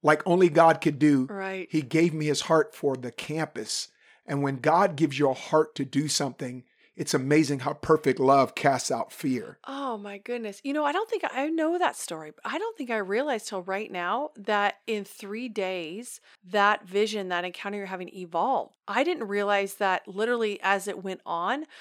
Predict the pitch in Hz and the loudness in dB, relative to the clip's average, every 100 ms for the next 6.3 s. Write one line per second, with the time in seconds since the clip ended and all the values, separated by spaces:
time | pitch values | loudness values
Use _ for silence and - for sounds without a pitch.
0 | - - - 202 208 208 208 185 202 196 | -20 -10 2 6 6 2 -10 -8 -6 -6
1 | - 180 - - - 180 165 151 - _ | -6 -10 -10 -12 -8 -8 -6 -10 -16 _
2 | - 214 226 240 269 277 - - 226 240 | -2 2 2 4 2 0 -6 -4 -4 -4
3 | 233 202 - 175 170 175 165 165 165 - | -4 -6 -2 0 0 -2 -10 -12 -12 -12
4 | 90 - _ - 165 180 190 151 160 117 | -12 -14 _ -2 2 6 6 8 6 4
5 | 123 131 185 190 135 123 - - 160 165 | 2 4 4 4 0 0 0 0 2 2
6 | 160 - | 0 -8